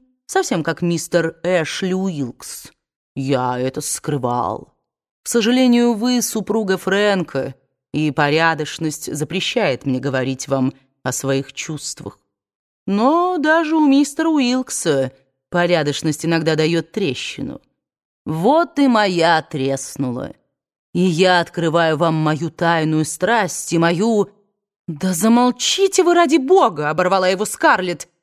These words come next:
да нельзя раздосадованная, что случалось с ней всегда, когда он делал из неё самовлюблённую дуру.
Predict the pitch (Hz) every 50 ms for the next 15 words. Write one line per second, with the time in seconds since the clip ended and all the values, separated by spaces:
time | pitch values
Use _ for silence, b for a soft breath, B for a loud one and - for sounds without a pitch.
0 | _ _ - 156 143 175 185 190 190 190 190 214 240 254 262 240 190 214 240 220
1 | 220 202 175 185 196 190 - - - 196 190 175 156 139 143 131 120 127 123 127
2 | 127 131 135 131 - - - 151 147 147 - - 135 139 139 - - 214 233 277
3 | 294 - - - 262 269 262 - - - 185 165 147 151 170 202 220 226 233 b
4 | b b b b b _ - - 143 139 139 135 135 131 131 135 151 151 147 143
5 | 139 131 147 143 135 131 147 147 139 - - 151 151 143 135 151 143 135 147 143
6 | 139 135 143 147 147 147 156 165 170 196 220 180 - - - -